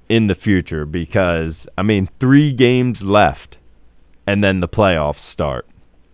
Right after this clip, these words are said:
You wanna win a championship, you're gonna have to go through these tough teams, and, I mean, they, they hang in there with everybody.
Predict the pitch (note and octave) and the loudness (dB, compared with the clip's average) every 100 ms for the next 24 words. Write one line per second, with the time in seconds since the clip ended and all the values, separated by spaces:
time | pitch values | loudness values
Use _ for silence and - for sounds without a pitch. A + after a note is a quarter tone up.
0 | _ _ _ _ _ _ F#2 G#2+ A#2+ B2+ | _ _ _ _ _ _ 0 2 4 4
1 | B2+ C3 C3 A#2+ C#3 A2+ G#2+ A2 G#2+ A#2 | 2 2 2 0 0 0 -2 -4 -2 -4
2 | G2+ G2+ G#2+ G2 G#2 - G2+ G2 F#2 G#2+ | -2 0 2 2 0 -2 -2 0 0 -2
3 | F#2 F#2 F2+ - F#2+ - - G2 E2+ D2+ | -2 -2 -4 -2 -2 -2 -4 -2 -4 -4
4 | E2+ D#2+ D#2+ D#2+ - F2 E2 D#2+ D#2+ - | -4 -4 -6 -8 -6 -6 -4 -6 -8 -16
5 | - - _ - G#2 A2 A2+ G2+ - G2+ | -20 -20 _ -4 2 4 4 2 0 2
6 | A#2+ B2 A2 F#2+ - _ _ A2+ A#2 A2 | 2 2 -2 -6 -14 _ _ -2 0 2
7 | G#2 A2+ F#2+ E2+ D#2 D#2+ D2 - _ _ | 2 2 2 0 0 -2 -4 -10 _ _
8 | _ _ _ _ _ _ _ - F#2+ E2+ | _ _ _ _ _ _ _ -2 0 0
9 | F2 - _ _ _ - G#2+ F#2 D#2 C#2+ | -6 -10 _ _ _ -2 0 0 -2 -2
10 | C#2+ D2 | -4 -8